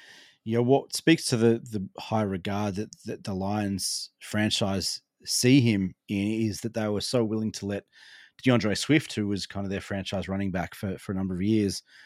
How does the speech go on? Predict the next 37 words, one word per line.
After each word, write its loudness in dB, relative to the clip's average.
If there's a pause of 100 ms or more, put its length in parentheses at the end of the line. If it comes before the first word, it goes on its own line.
(260)
uh, 0 (1040)
l-, -8
l-, -4
you 2
know, 2
let 6
him 4
go 8
to, 4
to 2
a, 2 (120)
a, -2 (140)
a -6
Super 0
Bowl 4
fancy 0
in, -2
in -8
Philadelphia, 0 (420)
uh, -2
and -2
strengthen, 0
uh, -4
an -4
already 2 (280)
pretty 0
serious -2
offense, -6 (440)
uh, -4
is -2
that 0
they 4
were, 6
they -6
were, 4 (920)
you -6
know, -2